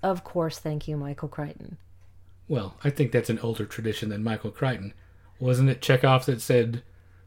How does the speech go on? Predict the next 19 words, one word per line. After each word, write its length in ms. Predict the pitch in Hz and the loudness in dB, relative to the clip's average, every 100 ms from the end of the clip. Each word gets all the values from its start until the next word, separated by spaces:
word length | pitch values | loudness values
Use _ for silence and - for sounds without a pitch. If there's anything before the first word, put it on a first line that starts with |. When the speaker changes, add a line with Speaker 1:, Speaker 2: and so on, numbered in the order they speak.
| - _ | -20 _
Speaker 2:
"If 140 | - 113 | -2 2
there's 160 | 120 | 4
a 60 | 120 | 4
nuclear 380 | 120 127 123 117 | 4 4 4 6
bomb 280 | 117 120 | 4 4
in 80 | 117 | 2
the 80 | 110 | 0
first 280 | 117 113 - | -2 -4 -2
act, 360 | 110 113 - - - - - - - - _ - - _ - - | -4 -6 -12 -18 -20 -20 -20 -20 -20 -20 _ -20 -20 _ -8 0
it 100 | 120 | 4
has 200 | 123 120 | 4 2
to 80 | |
go 200 | 120 113 | 0 0
off 220 | 123 127 127 | 0 -2 -2
in 80 | |
the 80 | 120 | -4
third"? 480 | 127 156 180 180 247 | -2 -2 -2 -4 -8
Speaker 1:
<laughs> 40 | - | 0
Yeah, 300 | 330 349 | 0 0